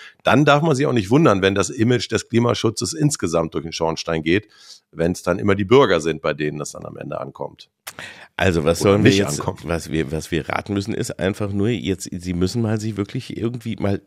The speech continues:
Speaker 2: irgendwann das schaffen, was sie uns die ganze Zeit versprochen haben, nämlich sich wirklich gemeinsam zusammenreißen und irgendetwas zu tun, anstatt einfach sich immer nur gegenseitig weiter zu bekriegen und,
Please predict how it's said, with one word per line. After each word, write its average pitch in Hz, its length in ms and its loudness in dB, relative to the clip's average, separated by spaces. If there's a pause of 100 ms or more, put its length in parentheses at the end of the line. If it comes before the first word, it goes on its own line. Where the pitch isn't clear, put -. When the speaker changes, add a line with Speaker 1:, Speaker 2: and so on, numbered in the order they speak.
Speaker 2:
irgendwann 180 560 2
das 135 200 -6
schaffen, 123 360 -4
was 113 140 -2
sie 131 60 -6
uns 120 220 -6
die 107 80 -6
ganze 110 220 -2
Zeit 117 140 2
versprochen 110 460 -2
haben, 113 160 2
nämlich 110 240 2
sich 110 140 0 (560)
wirklich 127 440 2
gemeinsam 127 580 4
zusammenreißen 113 760 0
und 117 180 0
irgendetwas 120 580 2
zu - 160 -6
tun, 160 380 -2
anstatt - 460 -2
einfach 110 380 -2
sich 104 160 -4
immer 110 180 -2
nur 107 140 2
gegenseitig 98 580 2
weiter 92 300 -2
zu 110 100 -10
bekriegen 135 380 -6
und, 139 180 -4